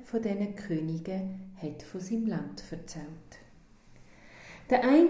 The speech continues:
ist aus dem Osten gekommen und hat erzählt, wie schön es bei ihm daheim ist. Er hat das Christkindli und Maria und Josef zu sich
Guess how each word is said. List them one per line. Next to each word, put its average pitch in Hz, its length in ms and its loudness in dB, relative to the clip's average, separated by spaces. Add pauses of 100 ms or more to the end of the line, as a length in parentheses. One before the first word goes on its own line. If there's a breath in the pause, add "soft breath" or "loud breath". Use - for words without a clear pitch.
ist 220 160 2
aus 170 120 0
dem 175 200 2
Osten 233 440 4
gekommen 208 640 0
und 220 200 4
hat 247 260 4
erzählt, 262 640 2
wie 208 120 0
schön 294 500 4
es - 160 -2
bei 180 100 -4
ihm 170 340 0
daheim 156 400 -8 (180)
ist. - 260 -12 (680 soft breath)
Er 165 140 -4
hat 156 160 -8
das - 120 -8
Christkindli 226 840 0
und - 240 -4
Maria 196 480 0
und 165 180 0
Josef 208 580 0
zu 151 140 -4
sich 202 300 -4